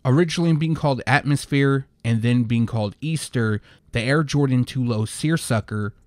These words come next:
will debut on April eighth. The shoes feature an Atmosphere, Pale Vanilla, White, and Photon Dust color combination, and this pair comes with seersucker textile across the upper. Like I mentioned,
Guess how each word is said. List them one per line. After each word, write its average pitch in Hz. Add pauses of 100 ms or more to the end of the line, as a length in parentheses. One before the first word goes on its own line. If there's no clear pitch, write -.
will 127
debut 123
on 131
April 113
eighth. - (140)
The 139
shoes 214
feature 185
an 123
Atmosphere, 135
Pale 131
Vanilla, 104 (200)
White, 107
and 104
Photon 110
Dust 104
color 151
combination, 113 (180)
and 131
this 170
pair 165
comes 147
with 117
seersucker 127
textile 104
across -
the -
upper. - (180)
Like 139
I 135
mentioned, 185